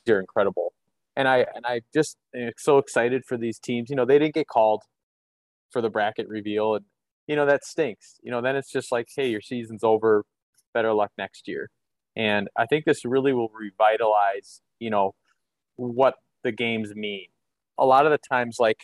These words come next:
uh, that Oshkosh River Falls game at the end of the year, you know, it might not have meant anything if this isn't, it, it would have been for pride. And,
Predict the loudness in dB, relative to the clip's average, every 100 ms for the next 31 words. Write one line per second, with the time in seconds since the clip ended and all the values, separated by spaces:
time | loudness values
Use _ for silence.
0 | -10 -4 -2 -2 -4 -4 _ 0 0 0
1 | -2 -2 -2 -6 -6 -4 2 2 2 -2
2 | -8 -6 -8 -10 -8 -6 -4 -4 -4 -2
3 | 0 0 -2 _ _ _ _ _ -2 0
4 | 0 -2 0 0 0 -4 -8 -6 -8 -8
5 | -12 -16 _ _ _ _ _ _ -4 -2
6 | -2 -8 -8 -6 -6 -4 -6 -6 -4 0
7 | 4 6 4 4 -2 -2 -4 2 2 2
8 | -2 -6 -6 -6